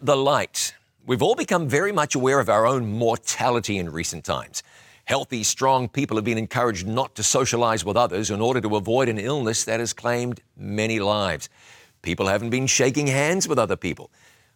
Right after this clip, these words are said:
We've been told we're not able to go to places we normally would go, and that's because we are aware now,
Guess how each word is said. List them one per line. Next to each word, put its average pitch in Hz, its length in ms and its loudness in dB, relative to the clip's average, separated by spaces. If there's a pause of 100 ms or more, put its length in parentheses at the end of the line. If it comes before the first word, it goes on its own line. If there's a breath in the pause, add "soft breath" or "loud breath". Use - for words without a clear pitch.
(100)
We've 131 220 2
been 135 240 2
told 143 300 2
we're 147 140 4
not 147 180 2
able 156 240 2
to 135 60 -4
go 156 120 2
to 156 80 2
places 160 380 0
we 170 160 2
normally 175 480 0
would 175 180 0
go, 196 380 4
and 120 280 -2
that's - 280 0
because 202 440 0
we 170 160 2
are 131 200 4
aware 117 480 2
now, 175 560 2